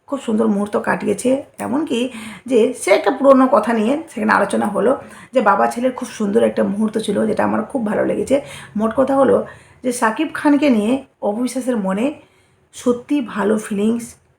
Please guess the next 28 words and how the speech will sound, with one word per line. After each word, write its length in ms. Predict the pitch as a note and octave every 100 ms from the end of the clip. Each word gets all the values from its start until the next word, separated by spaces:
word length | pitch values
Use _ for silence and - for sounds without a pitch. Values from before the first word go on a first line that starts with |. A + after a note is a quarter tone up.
| -
এখনও 320 | A3 - B3+ A3+
অবধি 180 | G#3
শাকিব 320 | A3+ G#3+ A3 A3
খানকে 300 | G3+ G3 A3 A3
খুব 100 | A3+
ভালোবাসে, 540 | F#3+ F#3 G3+ F#3 F#3 A#3+ C4 - - -
খুব 140 | - A#3+ G#3
রেসপেক্ট 440 | G3+ - A3+ A3+
করেন, 360 | - F#3 F#3 F#3 _ _ _ _ _ _ _
যার 200 | G#3+ G3+ G3+
জন্য 180 | A3
প্রত্যেকটা 540 | A3 D4 - G4+ G4 D4+
কথা 240 | - A3 A#3 C4 - - _
খুব 200 | - E4 - - _ _ _ _ _ _ _ - G#3+ -
মানে 340 | G#3+ G#3+ B3+ - - -
ওনার 240 | A3+ A#3
জন্য 160 | A#3+ B3+
রেসপেক্টেবল 800 | A#3+ G#3 - - B3+ - A3+ A#3 D4 - _ _ _ _ - -
থেকে 220 | G#3 G3
আসে। 320 | F#3+ F#3+ G#3 F#3+ - _ _ _ _ _ _ _ _ -
কিন্তু 200 | A3+ G#3+
বুবলিকে 460 | F#3 A3 B3 D#4 C#4+
কোথাও 240 | - G#3 G#3+
না 100 | G#3
কোথাও, 300 | G3 G#3+ B3+ - - - - G#3
আহ, 300 | G3+ G3 G3+
অপু 100 | B3
বিশ্বাস 320 | A3+ C4+ C4+